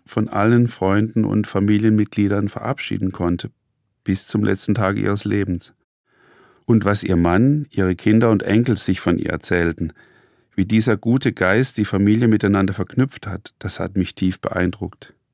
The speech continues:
Ihre Zuversicht möchte ich gerne mit ihr teilen, diesen Glauben, dass es nach dem irdischen Leben einen guten weiteren Weg gibt.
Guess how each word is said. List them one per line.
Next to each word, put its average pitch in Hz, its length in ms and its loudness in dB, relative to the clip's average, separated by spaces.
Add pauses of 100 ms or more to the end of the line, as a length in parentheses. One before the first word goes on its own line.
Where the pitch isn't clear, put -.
(760)
Ihre 95 240 -2
Zuversicht 139 500 0
möchte 127 260 0
ich - 160 -6
gerne 117 480 2 (100)
mit 110 200 0
ihr 107 140 -2
teilen, 85 580 -4 (640)
diesen 95 240 0
Glauben, 107 600 2 (100)
dass 95 160 -4
es 98 160 -2
nach 95 200 0
dem 101 180 -2
irdischen 107 360 0
Leben 101 300 2
einen 98 280 0
guten 104 380 -2
weiteren 95 480 -2
Weg 110 220 -2
gibt. - 320 -20